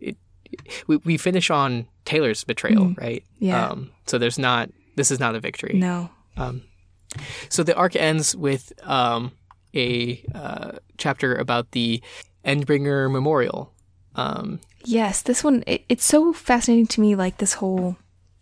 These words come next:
Speaker 2: memorial in and of itself. Um, just, like, this kind of established place of, like, public grieving, of people known and unknown, and, like, the, the names being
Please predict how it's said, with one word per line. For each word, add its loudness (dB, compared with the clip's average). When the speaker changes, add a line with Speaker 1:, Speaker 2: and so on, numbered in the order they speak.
Speaker 2:
memorial 4
in 2
and 2
of -2
itself. -2
Um, 0
just, 0
like, -4
this 0
kind 2
of -2
established 0
place -2
of, -6
like, -4
public -4
grieving, 4
of -4
people 0
known 4
and 0
unknown, 4
and, -2
like, -4
the, 0
the 0
names 2
being -2